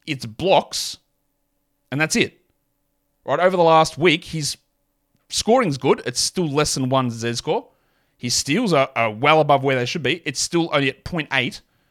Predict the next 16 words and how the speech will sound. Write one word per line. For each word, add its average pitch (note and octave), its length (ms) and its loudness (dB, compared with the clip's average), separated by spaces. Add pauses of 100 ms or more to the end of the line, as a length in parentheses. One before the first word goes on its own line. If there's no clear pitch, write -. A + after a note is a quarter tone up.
(580)
His F#3+ 160 -6
free B3+ 200 0
throws G3+ 200 2
are, D#3 220 6
are C#3 140 4
really B2+ 180 0
good. B2 140 0
He's D#3 100 -2
at C#3 80 -6
ninety-one B2+ 640 -4
percent. B2+ 380 -6
Well, D3+ 120 -6
that's D#3 200 -2
a C3 40 -6
positive, A#2 420 -8
but, D3+ 240 2